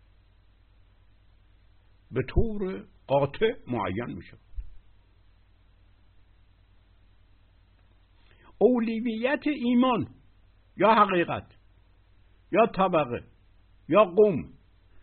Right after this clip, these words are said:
یا ملت یا ایمان به هر آموزه‌ای یا شخص یا خدایی در فرهنگ ایران طرد و تبعید می‌کرد. اینها هیچ کدوم اولویت نداره.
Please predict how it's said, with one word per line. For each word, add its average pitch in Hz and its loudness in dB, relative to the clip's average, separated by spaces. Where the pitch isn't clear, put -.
یا 208 2
ملت 160 0
یا 233 2
ایمان 240 -2
به 226 -2
هر 226 2
آموزه‌ای 143 -2
یا 185 2
شخص - -4
یا 156 -4
خدایی 127 -4
در 143 2
فرهنگ 185 0
ایران 220 -8
طرد 139 -2
و 117 -8
تبعید 76 -14
می‌کرد. - -20
اینها 143 0
هیچ 202 -6
کدوم 135 -8
اولویت 92 -10
نداره. - -20